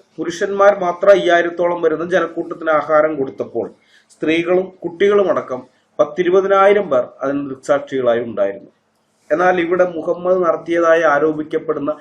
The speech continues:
ഏഴാം സ്വർഗത്തിലേക്കുള്ള യാത്രയ്ക്ക് ഒരൊറ്റ സാക്ഷി പോലുമില്ല,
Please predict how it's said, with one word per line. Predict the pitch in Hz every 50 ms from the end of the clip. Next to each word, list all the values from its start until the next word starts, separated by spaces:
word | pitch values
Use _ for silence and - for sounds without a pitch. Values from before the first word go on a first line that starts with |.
| - - _ _ -
ഏഴാം | 143 156 160 170 170 175 180
സ്വർഗത്തിലേക്കുള്ള | 175 - 190 170 165 175 170 - 180 170 170 170 170 170 160 160 156
യാത്രയ്ക്ക് | 151 139 139 143 147 - - 131 117 - - - 104 107 113 - _ _ _ _ _ 135
ഒരൊറ്റ | 143 151 156 165 170 170 170 - - _ _ _ _ 190 170
സാക്ഷി | 147 - 160 156 156 160 - - 160
പോലുമില്ല, | 151 139 143 139 131 131 117 104 92 90 90 -